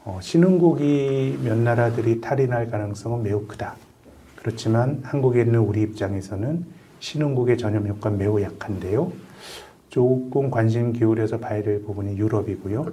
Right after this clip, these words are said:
남유럽 국가들은, 어, 조금 눈여겨봐야 될 것 같습니다. 특히 최근에 이탈리아 국채 수익률이,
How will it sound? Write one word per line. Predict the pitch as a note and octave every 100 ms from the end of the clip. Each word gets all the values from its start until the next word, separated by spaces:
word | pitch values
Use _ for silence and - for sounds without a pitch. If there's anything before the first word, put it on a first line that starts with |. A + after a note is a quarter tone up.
| -
남유럽 | G#2+ G#2+ G#2+ G2+
국가들은, | - - G2 F#2+ G2 C3 - - - D2+ D#2+ - -
어, | G2 F2+ F2+
조금 | F#2+ G2
눈여겨봐야 | F#2+ G2+ G2 E2 G2+
될 | G2 F2+
것 | F2+
같습니다. | E2+ - F#2+ - -
특히 | - -
최근에 | - A#2 A2
이탈리아 | G#2+ - A2+ G#2+ G#2
국채 | - - -
수익률이, | A2 G#2+ G2+ G2+ E3